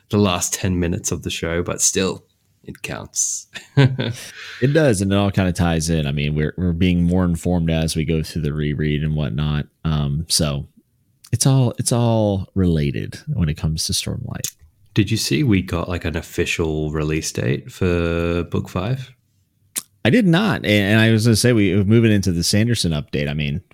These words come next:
Speaker 2: Dra-,
Speaker 1: Yeah.
Speaker 2: Dra-, Dragonsteel happened,
Speaker 1: Yeah.
Speaker 2: right?
Speaker 1: Yeah,
Speaker 2: It's
Speaker 1: yeah, yeah.
Speaker 2: a big thing. So, what is the date?
Speaker 1: Well, yeah, this, I think he said it at Dragonsteel. I don't know if he said it's on the first day or the last day of ne-,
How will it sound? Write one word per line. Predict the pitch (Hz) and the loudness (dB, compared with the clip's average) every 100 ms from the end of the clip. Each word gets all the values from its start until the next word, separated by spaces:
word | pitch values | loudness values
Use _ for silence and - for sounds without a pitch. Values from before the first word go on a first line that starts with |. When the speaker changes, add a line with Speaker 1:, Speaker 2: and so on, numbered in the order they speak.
| - _ - | -20 _ 0
Speaker 2:
Dra-, | 101 | 2
Speaker 1:
Yeah. | 117 127 - | 2 -4 -6
Speaker 2:
Dra-, | 87 - _ - | -6 -6 _ -4
Dragonsteel | 95 120 92 73 80 | -2 -2 -4 -6 -6
happened, | - - - _ | -8 -12 -20 _
Speaker 1:
Yeah. | - 95 131 131 | 0 2 2 2
Speaker 2:
right? | 76 - - _ | -2 -10 -18 _
Speaker 1:
Yeah, | 92 92 | -4 0
Speaker 2:
It's | 131 131 | 2 2
Speaker 1:
yeah, | 131 127 - - | 0 -4 -6 -6
yeah. | 90 | -6
Speaker 2:
a | - | -2
big | 98 87 | 0 0
thing. | 98 98 87 | 0 0 0
So, | 98 95 87 - - - - | 0 0 0 -8 -20 -20 -6
what | 87 98 110 - | 2 6 4 4
is | 95 87 | 2 2
the | 87 | 0
date? | 76 55 - - _ - - - - _ _ - | 0 -2 -8 -18 _ -16 -16 -18 -20 _ _ 0
Speaker 1:
Well, | 98 101 | 2 2
yeah, | 113 107 | 2 2
this, | 92 98 - 117 | 0 -2 -6 -6
I | 110 | -2
think | 156 | -2
he | 151 | 0
said | 120 120 113 | 2 2 0
it | |
at | 87 | -2
Dragonsteel. | 82 82 85 - 92 90 | -2 -2 -4 -4 -4 -4
I | 92 | -4
don't | 101 | 0
know | 101 | 0
if | 95 | -2
he | 92 | -4
said | - - | -4 -4
it's | - | -4
on | 87 | -4
the | 85 | -4
first | - 110 113 - | -2 0 0 0
day | 107 | 0
or | 90 | 0
the | |
last | 82 82 78 - | -2 -2 -4 -6
day | 80 | -6
of | 78 - | -8 -6
ne-, | 87 | -8